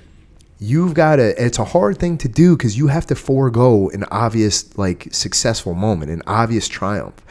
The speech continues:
an easy submission. You have to forego that because it,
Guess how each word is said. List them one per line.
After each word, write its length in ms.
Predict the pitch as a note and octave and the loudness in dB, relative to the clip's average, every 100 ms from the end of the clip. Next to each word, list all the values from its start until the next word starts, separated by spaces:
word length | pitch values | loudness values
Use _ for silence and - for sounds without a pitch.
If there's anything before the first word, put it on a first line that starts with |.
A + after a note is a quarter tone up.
| - - | -20 -12
an 120 | A2 G#2 B2 | -10 -10 -4
easy 360 | C3+ C#3 D3 | -2 0 0
submission. 760 | C3+ - F#2 F#2 G#2 - - - - - - | 0 0 -2 0 -2 -2 -8 -14 -20 -20 -4
You 100 | G#2+ | -2
have 220 | G2 E3+ | 0 0
to 100 | - | -2
forego 560 | - D#3+ C3+ A2 A2+ A2 | 0 2 2 2 4 4
that 240 | F2+ E2+ | 2 -2
because 320 | G2 F2+ G2 | -4 -2 -2
it, 80 | G2 | -4